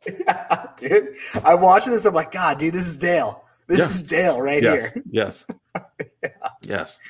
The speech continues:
Speaker 2: yes.
Speaker 1: Ah, it's amazing.
Speaker 2: Yeah, I'm, I'm
Speaker 1: Yeah.
Speaker 2: excited for that. I'm,
Speaker 1: Yeah.
Speaker 2: dude, I'm, I'm so excited you're forty-five minutes in. Do you like it so far?
Speaker 1: It's good. I'm just still, I'm on NyQuil, and so I
Speaker 2: Right.
Speaker 1: passed out. But I am forty-five minutes in, and I, I was entertained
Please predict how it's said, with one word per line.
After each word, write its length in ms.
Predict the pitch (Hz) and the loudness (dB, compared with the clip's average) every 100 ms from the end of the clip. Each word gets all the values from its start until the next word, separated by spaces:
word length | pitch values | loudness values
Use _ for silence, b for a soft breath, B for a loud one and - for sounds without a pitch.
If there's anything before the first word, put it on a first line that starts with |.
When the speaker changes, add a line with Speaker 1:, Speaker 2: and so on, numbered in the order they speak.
| B - | B -8
Speaker 2:
yes. 260 | 101 90 - | -6 -6 -6
Speaker 1:
Ah, 260 | 123 104 - - | -6 -6 -10 -18
it's 160 | 120 117 | -16 -14
amazing. 460 | 135 135 139 - _ _ _ - | -12 -8 -8 -10 _ _ _ -10
Speaker 2:
Yeah, 120 | 78 - _ _ - | -10 -10 _ _ -16
I'm, 240 | 78 69 73 | -14 -16 -14
I'm 80 | |
Speaker 1:
Yeah. 80 | 101 | -12
Speaker 2:
excited 340 | 104 78 90 - | -10 -8 -8 -10
for 80 | |
that. 240 | 58 53 - _ - | -14 -16 -20 _ -18
I'm, 180 | 98 123 | -10 -2
Speaker 1:
Yeah. 100 | 117 | 2
Speaker 2:
dude, 100 | 117 | 2
I'm, 220 | 107 - - | 0 -6 -4
I'm 140 | 135 | 0
so 160 | - 123 | 2 2
excited 280 | - 113 117 | 4 2 2
you're 100 | 101 | -2
forty-five 420 | 101 101 104 95 | -2 -2 0 -2
minutes 180 | 95 117 | -4 -6
in. 100 | 117 | -6
Do 80 | 104 | -4
you 80 | 90 | -4
like 280 | 80 90 143 | -4 -4 -6
it 100 | 143 | -6
so 140 | 151 | -4
far? 340 | 165 190 254 _ _ - | -4 -4 -6 _ _ -6
Speaker 1:
It's 220 | 139 - | -6 -2
good. 240 | 165 156 | 2 2
I'm 160 | 101 123 | 2 -6
just 140 | 131 | -6
still, 180 | - 143 | -2 0
I'm 120 | 117 127 | 0 -2
on 160 | 120 | -2
NyQuil, 600 | 120 151 - 101 90 98 - - | -2 -2 -4 -8 -8 -10 -14 -12
and 200 | 117 107 | -10 -8
so 140 | 120 | -6
I 80 | 95 | -4
Speaker 2:
Right. 100 | - | -4
Speaker 1:
passed 300 | 127 107 - | -4 -4 -2
out. 280 | 127 - - | -4 -4 -8
But 180 | 117 101 | -8 -6
I 100 | 120 | -4
am 180 | 135 131 | -4 -4
forty-five 400 | 143 135 131 120 | -2 -2 -2 -4
minutes 240 | 127 120 | -6 -8
in, 80 | 98 | -12
and 100 | 104 | -12
I, 220 | 76 107 - | -12 -12 -8
I 80 | 113 | -8
was 160 | 110 | -8
entertained 720 | 110 131 117 117 156 139 113 | -10 -10 -10 -8 -6 -6 -8